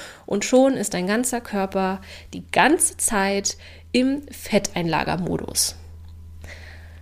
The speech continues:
Warum ist das so? Naja, das liegt am Blutzucker und am Insulin. Haben wir auch schon mal drüber gesprochen. Vielleicht erinnerst du dich an die Folge, wo wir ein bisschen über die Fettspeicherhormone gesprochen haben.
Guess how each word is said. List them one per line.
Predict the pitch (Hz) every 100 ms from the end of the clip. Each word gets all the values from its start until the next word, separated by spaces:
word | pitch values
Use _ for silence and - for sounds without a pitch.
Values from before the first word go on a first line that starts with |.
| - -
Warum | 190 190
ist | - -
das | 349 339
so? | 320 339 403 - - - - - - - - - -
Naja, | 226 233
das | 240 262 277
liegt | 294 294
am | 208 226 233
Blutzucker | 220 285 - 277 277 269 269
und | 214 220
am | 220 220
Insulin. | 202 196 214 196 202 170 - - - - 202
Haben | -
wir | -
auch | -
schon | - 285
mal | 262 254
drüber | 240 226
gesprochen. | 214 214 - 202 202
Vielleicht | - 180 170
erinnerst | 180 208 233 208
du |
dich | 196 202 -
an | - 190
die | 190
Folge, | - 190 190 185
wo | 190 185
wir | 185 180 - - - -
ein | -
bisschen | 208 190
über | 170 185
die | 208
Fettspeicherhormone | - 185 - - 277 285 233 220 208 208 208
gesprochen | 196 - - 196 196 -
haben. | 185 190 190 190